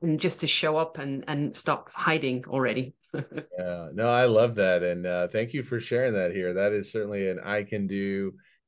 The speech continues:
Speaker 2: attitude. I'd love to read the books. Uh, please let me know when they're available.
Speaker 1: I will.
Speaker 2: And, uh, definitely we'll spread the word with that. So let me, let me ask you, are you starting a podcast as well? I know you're on podcast.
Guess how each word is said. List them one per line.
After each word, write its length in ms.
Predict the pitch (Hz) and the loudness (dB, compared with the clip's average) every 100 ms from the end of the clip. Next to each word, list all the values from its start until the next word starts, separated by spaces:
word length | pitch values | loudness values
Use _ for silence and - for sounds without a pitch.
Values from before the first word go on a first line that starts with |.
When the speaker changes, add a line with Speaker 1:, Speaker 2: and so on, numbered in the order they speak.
| _ | _
Speaker 2:
attitude. 880 | 104 110 113 104 - 107 104 101 101 | 0 4 4 2 0 0 2 0 -2
I'd 160 | 95 98 | -4 -2
love 280 | 98 113 113 | 2 2 2
to 100 | 107 | -6
read 180 | 107 98 | -6 -6
the 60 | |
books. 480 | 90 104 110 - - | -2 0 0 -2 -12
Uh, 220 | - 92 | -4 -2
please 460 | 87 - 117 113 107 | -2 -2 0 0 2
let 160 | 104 95 | 2 2
me 80 | |
know 320 | 101 98 107 113 | 0 2 2 2
when 100 | 98 | -2
they're 220 | 92 90 | -2 -2
available. 460 | 85 98 107 107 | -2 0 0 2
Speaker 1:
I 100 | 117 | 4
will. 320 | 165 147 143 - _ _ | 4 4 0 -6 _ _
Speaker 2:
And, 160 | 92 90 | -2 2
uh, 120 | 90 | 2
definitely 400 | 92 107 113 101 | 4 2 0 -4
we'll 140 | 95 92 | -4 -6
spread 280 | - 104 95 | -2 -2 0
the 80 | |
word 300 | 90 98 107 | -2 0 0
with 160 | 101 104 | 0 0
that. 240 | 113 117 | 2 0
So 320 | - 110 104 - - _ - | 0 0 0 -2 -20 _ -6
let 160 | 107 | -4
me, 80 | 117 | -2
let 140 | 113 117 | -2 0
me 100 | 113 | 2
ask 340 | 123 131 - | 2 0 -2
you, 120 | 107 | -4
are 80 | 98 | -2
you 240 | 101 123 147 | -2 0 0
starting 400 | - 131 143 143 | 6 6 6 2
a 100 | 135 | 2
podcast 640 | 139 135 135 135 143 117 | 2 2 2 0 0 -4
as 140 | 107 | -2
well? 180 | 120 147 | 2 4
I 80 | 113 | 2
know 120 | 117 | -2
you're 280 | 120 117 - | 0 -2 0
on 220 | 151 196 | -2 0
podcast. 680 | 117 98 - 90 90 131 | -2 -4 -4 -4 -4 -6